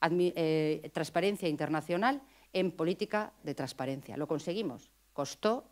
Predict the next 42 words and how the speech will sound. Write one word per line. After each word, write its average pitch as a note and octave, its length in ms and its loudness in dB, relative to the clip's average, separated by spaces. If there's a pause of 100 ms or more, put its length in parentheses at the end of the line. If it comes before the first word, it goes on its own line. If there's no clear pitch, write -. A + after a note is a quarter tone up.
(100)
sangre, G3+ 460 -2
sudor G3 380 -2
y D#3+ 60 0
lágrimas, C#3 600 -4
pero C#3+ 140 -6
lo C#3+ 100 -6
conseguimos. C#3 640 -8 (300)
Open C#3 380 2
Data, E3 560 6
Gardena, E3 800 2 (360)
el C#3 260 0
perfil E3+ 380 2
del D#3 140 4
contratante, D3+ 640 0
y F#3 100 0
ahora G3 160 6
lo F3+ 120 2
vamos F#3+ 260 2
a F#3 40 -4
hacer A3 200 -2
en D#3 100 0
Erandio. C#3 440 -2 (500)
Porque D#3+ 220 2
no G3 100 6
nos G3+ 160 2
olvidemos, D#3+ 540 2
al D3 100 -2
P G3 100 2
N G#3+ 140 2
V A#3 160 4
no G#3+ 140 4
le A3 100 4
interesa E3 500 0
para D#3+ 220 8
nada A#3+ 280 4
que F#3 100 2
el D#3 80 6
gobi-, F3 240 4
que - 140 0
el D#3 120 2
pueblo C4 400 6
conozca A#3+ 540 2